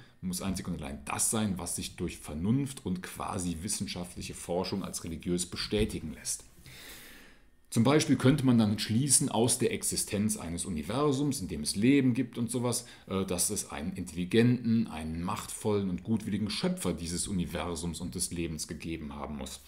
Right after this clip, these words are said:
Wenn Sie, ähm, ja, eine exemplarische, äh, Darstellung dieser natürlichen Religion haben wollen und der Kritik daran, dann lesen Sie David Humes Dialoge über natürliche Religion.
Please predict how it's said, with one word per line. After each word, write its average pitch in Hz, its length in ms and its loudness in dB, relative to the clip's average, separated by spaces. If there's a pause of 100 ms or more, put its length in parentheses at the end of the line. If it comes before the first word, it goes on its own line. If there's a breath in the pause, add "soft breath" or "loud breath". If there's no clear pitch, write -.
(240 loud breath)
Wenn 85 160 -4
Sie, 85 340 -2
ähm, 78 420 -6 (640)
ja, 87 200 -6 (320 loud breath)
eine 87 360 -4
exemplarische, 90 1000 0 (400 loud breath)
äh, 85 200 -2 (340)
Darstellung 101 760 0
dieser 90 240 0
natürlichen 92 640 -2
Religion 90 580 -2
haben 87 380 -2
wollen 90 360 2 (120)
und 113 320 4
der 92 100 0
Kritik - 400 -2
daran, 92 400 0 (160 loud breath)
dann 92 160 0
lesen 90 300 0
Sie 90 160 -4
David 87 400 -2
Humes 87 320 0
Dialoge 82 480 -2
über 82 180 -6
natürliche 78 580 -4
Religion. 78 440 -2